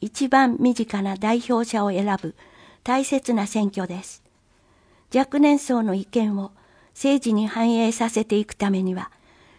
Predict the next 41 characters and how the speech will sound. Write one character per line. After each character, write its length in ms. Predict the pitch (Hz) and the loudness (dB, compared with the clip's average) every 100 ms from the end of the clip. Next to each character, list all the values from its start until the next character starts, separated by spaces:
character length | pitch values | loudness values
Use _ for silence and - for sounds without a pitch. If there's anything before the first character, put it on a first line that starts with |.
| - | -4
皆 240 | 240 277 | 2 4
さ 180 | 285 277 | 4 2
ん 120 | 254 | 2
の 180 | 214 196 | 2 2
思 220 | 208 220 | 2 2
い 120 | 214 202 | 2 0
を 80 | |
実 300 | 208 226 226 | -2 -4 -2
現 260 | 254 254 247 | 2 2 2
さ 120 | 262 | -2
せ 120 | 240 | -2
て 120 | 226 214 | -4 -4
く 160 | - | -4
れ 120 | 208 | -4
る 160 | 202 190 | -4 -6
代 200 | - 247 247 | 0 0 2
表 220 | 262 226 | 0 0
者 160 | 226 196 | -2 -6
を 140 | 190 - - - - _ | -6 -10 -20 -20 -20 _
き 100 | - | -12
ち 160 | - 285 | 4 6
ん 80 | 285 | 6
と 300 | - 220 - | 4 -2 -2
選 300 | 196 208 196 | -2 0 0
ん 40 | 190 | -2
で 200 | 196 - | -4 -8
投 200 | - 254 | -4 -2
票 220 | 247 254 240 | 0 0 -2
す 140 | 247 | -2
る 100 | 240 | -4
こ 120 | 226 | -4
と 140 | 220 196 | -4 -2
が 100 | 196 | -4
必 240 | - - | -6 -4
要 200 | 208 190 | 0 0
で 160 | 175 190 | -2 -6
す。 180 | - _ _ _ _ _ _ _ _ _ _ _ _ | -12 _ _ _ _ _ _ _ _ _ _ _ _
貴 100 | - - | -10 0
重 140 | 311 294 | 4 4
な 120 | 220 | 2
一 120 | 196 | -2